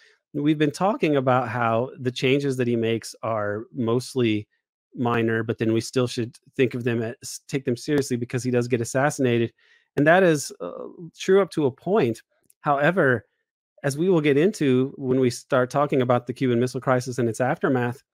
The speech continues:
eventually Kennedy does try to perceive or pursue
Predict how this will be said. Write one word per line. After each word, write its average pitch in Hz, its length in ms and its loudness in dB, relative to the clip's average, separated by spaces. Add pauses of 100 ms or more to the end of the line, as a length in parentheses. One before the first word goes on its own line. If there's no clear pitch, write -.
(460)
eventually 262 420 2
Kennedy 165 380 2
does 165 340 2
try 127 340 2
to 127 320 -2
perceive 139 720 -2
or 117 100 -4
pursue 131 680 0